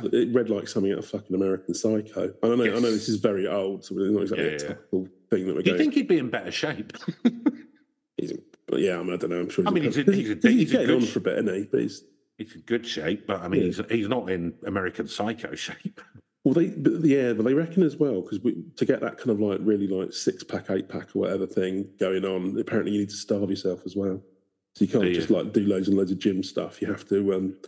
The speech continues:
Speaker 1: Oh, you've got to have
Speaker 2: you
Speaker 1: really,
Speaker 2: have
Speaker 1: to, to get, like, that really defined six-pack, you have to have a really low, it, it's, it's actually, like, doing sit-ups will do fuck all, right? Like, it's literally, you've got to bring down your body fat because
Speaker 2: Yeah,
Speaker 1: that's
Speaker 2: 'cause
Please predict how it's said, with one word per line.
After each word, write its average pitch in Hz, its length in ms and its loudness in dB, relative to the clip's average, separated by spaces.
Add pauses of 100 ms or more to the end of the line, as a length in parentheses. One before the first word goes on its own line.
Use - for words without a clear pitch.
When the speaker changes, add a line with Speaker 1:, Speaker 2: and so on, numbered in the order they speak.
Speaker 1:
Oh, 151 120 2
you've 143 160 -2
got 160 80 4
to 127 60 -6
have 135 120 -4
Speaker 2:
you 127 80 6
Speaker 1:
really, 120 160 2
Speaker 2:
have 107 160 -6
Speaker 1:
to, - 160 -2
to 110 220 -2
get, 123 280 -2
like, 101 260 -4
that 98 420 -4
really 98 240 2
defined 90 340 -2
six-pack, 85 400 -4
you 92 80 2
have 85 220 -8
to - 80 -10
have 87 120 -4
a 87 60 -6
really 82 260 0
low, 85 320 -2
it, 98 160 -2
it's, 107 300 -4 (380)
it's 104 160 0
actually, 95 480 -4
like, 95 320 -4 (160)
doing 104 200 0
sit-ups - 400 -6
will - 60 -6
do 85 140 0
fuck - 360 -6
all, 92 140 0
right? 80 340 -4 (140)
Like, 90 220 -4
it's 90 260 -6
literally, 82 380 -2
you've 80 160 -4
got - 220 -4
to 78 80 -12
bring 82 280 -4
down 80 440 -4
your 78 440 -4 (320)
body 92 220 0
fat - 260 -12 (540)
because 76 320 -4
Speaker 2:
Yeah, - 60 8
Speaker 1:
that's 90 180 -2
Speaker 2:
'cause - 60 -6